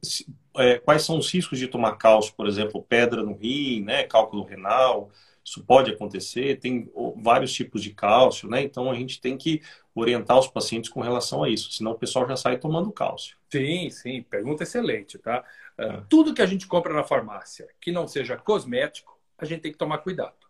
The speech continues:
Speaker 2: Não pode ser uma compra deliberada, tá? Até o cosmético a gente tem que tomar cuidado às vezes. Isso não é nenhuma crítica, pelo amor de Deus, mas é, tem que ter um, um consenso e um bom senso pra isso, tá?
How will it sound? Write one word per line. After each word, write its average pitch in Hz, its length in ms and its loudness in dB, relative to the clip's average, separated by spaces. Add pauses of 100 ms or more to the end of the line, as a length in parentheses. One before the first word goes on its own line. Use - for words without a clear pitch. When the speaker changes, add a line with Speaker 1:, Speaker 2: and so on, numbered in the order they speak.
(360)
Speaker 2:
Não 151 260 2
pode 151 340 0
ser 151 180 -2
uma 147 160 -2
compra 139 380 -6
deliberada, 143 1200 -2
tá? 123 100 -6
Até 269 160 -2
o 285 80 -2
cosmético 151 560 -2
a 156 40 -2
gente - 160 -6
tem 151 100 -10
que - 80 -16
tomar 139 200 -10
cuidado 120 440 -4
às 107 120 -8
vezes. - 240 -18 (440)
Isso - 160 -12
não 117 80 2
é 117 40 4
nenhuma 117 280 2
crítica, - 480 2
pelo 113 220 -2
amor 110 180 -6
de 104 80 -10
Deus, 143 360 0 (360)
mas 113 200 0
é, 127 100 4
tem 151 260 0
que 165 160 -8
ter 156 800 0 (440)
um, 131 300 -4
um 117 100 -4
consenso 151 800 0
e 208 80 0
um 185 140 4
bom 147 240 4
senso 107 520 -6
pra - 240 -10
isso, - 340 -20
tá? 101 220 -10